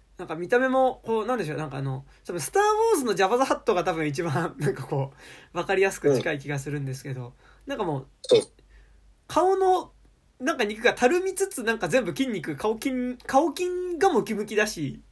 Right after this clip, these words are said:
Speaker 1: なんかちょっとたるんでるみたいな
Speaker 2: <laughs>
Speaker 1: ビジュアルで、なんか、
Speaker 2: うん。
Speaker 1: 割と全登場キャラクター、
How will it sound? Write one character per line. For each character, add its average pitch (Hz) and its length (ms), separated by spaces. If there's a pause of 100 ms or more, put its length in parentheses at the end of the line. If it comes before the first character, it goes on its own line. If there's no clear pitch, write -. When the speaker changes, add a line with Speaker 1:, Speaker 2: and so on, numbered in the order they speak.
(120)
Speaker 1:
な 190 80
ん - 20
か 143 240
ち 190 120
ょ 214 40
っ - 40
と 262 60
た 196 60
る 196 80
ん - 60
で - 140
る 392 140
み - 40
た - 120
い - 60
な - 240 (260)
Speaker 2:
<laughs> - 300
Speaker 1:
ビ 165 100
ジ 160 120
ュ - 20
ア 156 40
ル 151 100
で、 139 340 (720)
な - 100
ん 127 60
か、 - 200 (840)
Speaker 2:
う - 20
ん。 170 160 (200)
Speaker 1:
割 349 200
と 381 220 (100)
全 339 420 (200)
登 269 180
場 277 100
キ 285 80
ャ 277 40
ラ 277 100
ク - 100
タ 151 440 (1000)
ー、 151 180